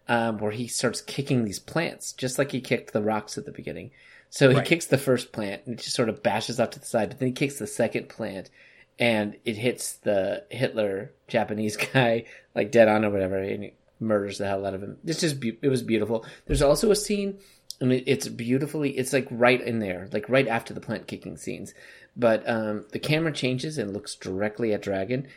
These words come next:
Speaker 1: and then Dragon almost floats across, like, like a poltergeist, across <laughs> the room. It's like he's on a wire, he's on roller skates, but he gets to the other side and he just kicks a little more ass. It was awesome.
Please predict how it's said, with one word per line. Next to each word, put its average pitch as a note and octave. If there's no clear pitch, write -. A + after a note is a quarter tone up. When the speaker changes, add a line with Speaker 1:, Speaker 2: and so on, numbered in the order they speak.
Speaker 1:
and A#2+
then A#2
Dragon A#2+
almost G2+
floats -
across, G#2
like, F#2
like -
a G2+
poltergeist, -
across -
<laughs> -
the E3+
room. C#3
It's D3+
like C#3+
he's D#3+
on D3
a D#3+
wire, C#3+
he's C3+
on C#3
roller B2+
skates, C#3
but B2+
he C#3
gets C3
to C#3
the B2+
other A#2
side A2
and G#2+
he G2+
just -
kicks -
a G#2
little G2
more G2
ass. G2
It -
was G#2
awesome. F#2